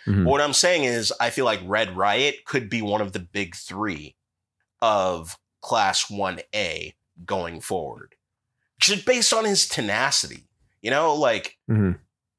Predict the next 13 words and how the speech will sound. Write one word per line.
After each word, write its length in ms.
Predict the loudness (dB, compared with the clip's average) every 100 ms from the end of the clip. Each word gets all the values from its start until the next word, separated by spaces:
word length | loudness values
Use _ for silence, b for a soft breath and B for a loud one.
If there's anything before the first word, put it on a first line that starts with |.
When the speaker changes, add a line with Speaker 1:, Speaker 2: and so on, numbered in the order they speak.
| _ _ -10
Speaker 2:
if 160 | -6
Deku's 380 | 0 0 2 0
gonna 160 | 0 0
be 100 | 2
number 240 | 2 0
one, 300 | 0 2 4
I 120 | 2
could 220 | 0 -2 0
definitely 340 | 0 0 0
see 360 | 2 0 -2 -4
Red 240 | 0 0
Riot 360 | 2 2 0 -4
being 400 | -4 -4 -4